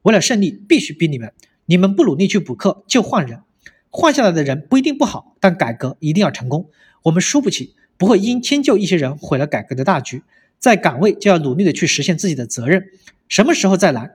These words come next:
失去机会，天上不会掉下来一个林妹妹。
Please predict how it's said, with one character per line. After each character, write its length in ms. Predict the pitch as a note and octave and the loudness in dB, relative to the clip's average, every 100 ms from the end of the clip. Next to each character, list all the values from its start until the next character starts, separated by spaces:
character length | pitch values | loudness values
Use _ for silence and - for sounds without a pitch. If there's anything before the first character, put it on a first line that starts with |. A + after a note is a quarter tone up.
| _ _ | _ _
失 160 | - | -2
去 140 | A#3 G3+ | 0 0
机 160 | A3+ | 0
会， 180 | C4 A3+ - _ - | 0 -2 -6 _ -2
天 160 | G3+ | 0
上 160 | F#3+ C#3+ | 2 0
不 60 | |
会 120 | F3+ D#3 | -2 0
掉 160 | G#3+ | 0
下 120 | D#3+ | 0
来 180 | C3 B2 | -2 -6
一 140 | C3+ D3 | -6 -2
个 220 | D#3 - | -2 -4
林 140 | C3+ D3 | -2 0
妹 100 | F3+ | 0
妹。 220 | C#3+ | -2